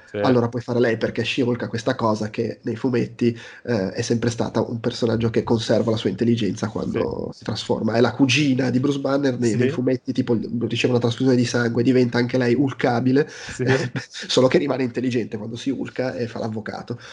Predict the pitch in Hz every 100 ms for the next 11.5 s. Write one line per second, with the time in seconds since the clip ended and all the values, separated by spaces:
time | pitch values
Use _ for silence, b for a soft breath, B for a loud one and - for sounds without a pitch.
0 | B 98 95 - 95 107 - 107 - -
1 | 185 135 147 143 - 156 156 147 127 120
2 | 113 107 107 107 107 120 113 110 110 127
3 | - 143 147 175 B B B _ 135 110
4 | 123 120 135 131 131 - 120 117 107 101
5 | 131 - 120 120 120 127 131 - 123 113
6 | 110 123 120 117 113 113 110 110 127 127
7 | 120 - 147 170 - - 123 123 123 123
8 | 127 123 110 107 107 113 123 139 160 b
9 | b - 107 - 101 98 101 95 - 98
10 | 98 98 101 101 - 107 104 101 104 107
11 | - - - 123 151